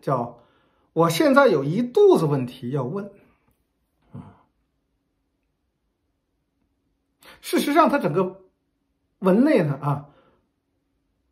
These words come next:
一肚子问题里面，他只提取出，出来了十五个，围绕着疫苗、疫情、抗疫。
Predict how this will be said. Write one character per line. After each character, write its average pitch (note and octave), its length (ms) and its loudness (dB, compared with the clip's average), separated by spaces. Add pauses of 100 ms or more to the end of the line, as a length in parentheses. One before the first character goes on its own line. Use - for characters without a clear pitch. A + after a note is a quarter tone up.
(580)
一 C4 120 2
肚 F4+ 200 4
子 G#3+ 80 2
问 G#3+ 180 4
题 E3 400 -6 (120)
里 D#3+ 200 0
面， D#3+ 180 0
他 F#3 120 -8
只 C3+ 180 -12
提 - 240 -14
取 - 240 -16
出， - 180 -20
出 - 160 -8
来 D#3 100 -2
了 D3 220 -4 (920)
十 - 420 -10
五 G3+ 200 -4
个， - 220 -18 (600)
围 D3+ 160 0
绕 C#3+ 160 -2
着 B2+ 380 -10 (640)
疫 F#3 100 -4
苗、 D3+ 400 -2 (1000)
疫 F#3+ 180 -6
情、 D3+ 480 -8 (760)
抗 F#3 280 -2
疫。 A#3+ 160 -8